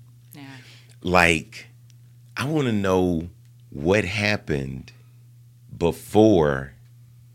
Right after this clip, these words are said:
Speaker 2: let's see here, you, let's see, I, I had something in mind. Anyway. Um,
Speaker 1: Let me point out, I, it should have said twenty twenty-two as the thirtieth year anniversary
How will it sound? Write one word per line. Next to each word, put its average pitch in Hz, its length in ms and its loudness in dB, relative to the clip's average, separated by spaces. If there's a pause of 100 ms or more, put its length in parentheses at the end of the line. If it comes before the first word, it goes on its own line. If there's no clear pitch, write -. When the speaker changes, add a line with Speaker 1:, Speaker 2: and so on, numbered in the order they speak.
(360)
Speaker 2:
let's 71 180 -10
see 69 280 -10
here, 69 460 -14 (840)
you, 73 800 -4 (1900)
let's - 300 -20
see, - 140 -18
I, 82 280 -8
I 85 60 -12
had 101 320 -12
something 85 420 -14
in 69 100 -12
mind. 76 240 -10
Anyway. 67 460 -6 (500)
Um, 82 720 2 (180)
Speaker 1:
Let - 120 -16
me - 120 -16
point 196 340 -16
out, 165 440 -10 (160)
I, 156 220 -8
it 156 160 -12
should 208 180 -8
have 185 100 -14
said 156 260 -14 (200)
twenty 175 340 -16
twenty-two 127 920 -14 (540)
as 143 220 -12
the 135 180 -14
thirtieth 127 760 -16
year 117 380 -14
anniversary 110 840 -14